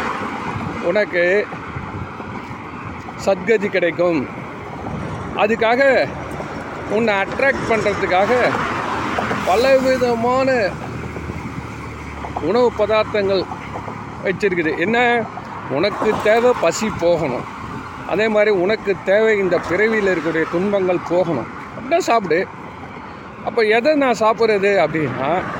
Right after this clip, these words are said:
வரிசையா வச்சு எது வேணால் எடுத்து சாப்பிடு. உனக்கு எது உன்னுடைய உடல், உன்னுடைய தேவைக்கு ஏற்ப என்ன வேணும், உன்னுடைய செட்டப், உன்னுடைய ஃபிசிக்கல்,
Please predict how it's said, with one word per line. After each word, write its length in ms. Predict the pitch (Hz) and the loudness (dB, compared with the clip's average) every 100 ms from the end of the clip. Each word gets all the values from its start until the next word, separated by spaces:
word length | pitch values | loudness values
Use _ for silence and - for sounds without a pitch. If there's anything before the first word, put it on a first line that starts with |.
| - - - - | -8 -8 -6 0
வரிசையா 360 | 254 269 302 | 0 2 4
வச்சு 340 | 285 269 262 220 | 4 4 2 4
எது 340 | 226 294 277 | 4 4 4
வேணால் 160 | 262 311 | 4 4
எடுத்து 280 | 262 240 254 | 2 2 0
சாப்பிடு. 360 | 214 208 180 151 - - - - 156 | 4 4 2 0 -2 -2 -2 0 2
உனக்கு 380 | 208 247 403 | 2 2 2
எது 440 | 185 254 330 320 247 - - - - - - - - - - - - - | 4 4 4 2 0 -2 -4 -6 -6 -6 -6 -6 -6 -6 -8 -8 -8 -2
உன்னுடைய 680 | 151 233 247 247 240 226 208 151 - 175 | 0 2 4 4 4 4 4 2 -2 2
உடல், 340 | 233 240 226 196 - - - - - 139 - - - - - - | 4 4 4 0 -4 -8 -8 -8 -4 -4 -4 -6 -6 -4 -4 0
உன்னுடைய 560 | 175 202 202 190 185 170 - | 0 2 4 4 4 2 2
தேவைக்கு 480 | 202 233 220 165 | 4 4 2 2
ஏற்ப 320 | 190 220 226 196 | 2 2 2 2
என்ன 300 | 175 214 226 | 2 2 2
வேணும், 260 | 180 196 | 2 2
உன்னுடைய 300 | 175 175 160 160 | 2 2 2 2
செட்டப், 360 | 214 269 - - - - - - - - - | 2 2 0 -4 -8 -10 -10 -10 -10 -10 -4
உன்னுடைய 300 | 151 170 170 | -2 2 0
ஃபிசிக்கல், 680 | 135 214 214 262 247 233 | 0 -2 -2 0 2 4